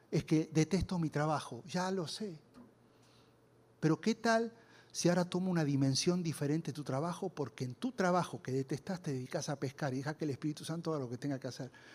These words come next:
Tal vez te llevas una sorpresa. Di-, dice el dicho, ¿no? "A río revuelto, ganancia de pescadores", ¿no?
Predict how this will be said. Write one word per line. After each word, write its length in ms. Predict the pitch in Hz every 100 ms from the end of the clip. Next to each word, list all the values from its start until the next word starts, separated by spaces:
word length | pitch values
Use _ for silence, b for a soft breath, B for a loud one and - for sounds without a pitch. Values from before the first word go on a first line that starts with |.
| B -
Tal 160 | 123
vez 120 | 147
te 100 | 160
llevas 260 | 135 120 -
una 100 | 113
sorpresa. 480 | - 143 226 - - _ _ _ _ _ _ _ _ b b b b b b -
Di-, 140 | 175
dice 260 | 175 185 190
el 80 | 185
dicho, 240 | 180 151
¿no? 120 | 170
"A 60 | 156
río 260 | 190 208
revuelto, 520 | 185 165 180 214 220 170
ganancia 340 | 151 175 175
de 40 |
pescadores", 500 | - 131 147 196 185
¿no? 180 | 143 220